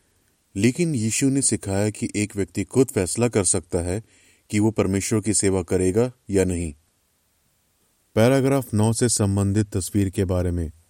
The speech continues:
यीशु व्यापारियों को मंदिर से भगा रहा है। चित्र शीर्षक, कई लोगों ने यीशु पर विश्वास नहीं किया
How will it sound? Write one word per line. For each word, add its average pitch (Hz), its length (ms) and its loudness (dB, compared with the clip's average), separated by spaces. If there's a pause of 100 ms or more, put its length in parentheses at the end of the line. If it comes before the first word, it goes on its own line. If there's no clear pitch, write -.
(1200)
यीशु 110 400 2
व्यापारियों 104 500 2
को 117 120 0
मंदिर 101 360 2
से 101 140 -2
भगा 92 280 0
रहा 87 360 -2
है। 82 200 -4 (1900)
चित्र 107 300 -2
शीर्षक, 101 460 -2 (1700)
कई 139 180 2
लोगों 147 340 2
ने 143 100 2
यीशु 107 360 0
पर 113 160 2
विश्वास 101 520 0
नहीं 101 220 2
किया 82 300 -6